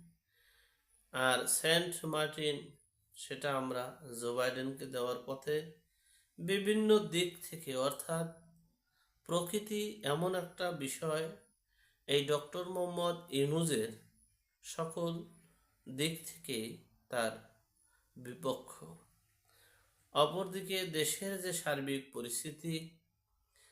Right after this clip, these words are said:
দেশের যে সার্বিক অবস্থান, দেশের যে রাজনৈতিক প্ল্যাটফর্ম,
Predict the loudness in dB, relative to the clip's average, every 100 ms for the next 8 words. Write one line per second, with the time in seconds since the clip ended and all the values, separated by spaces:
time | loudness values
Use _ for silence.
0 | _ -6 2 4 4 2 0 0 0 0
1 | -2 -2 -4 -4 -4 -2 0 0 2 2
2 | 2 0 -8 _ _ _ _ _ _ _
3 | -4 2 2 2 0 0 4 6 6 4
4 | 2 0 -2 -10 -2 2 2 2 0 2
5 | 2 0 -6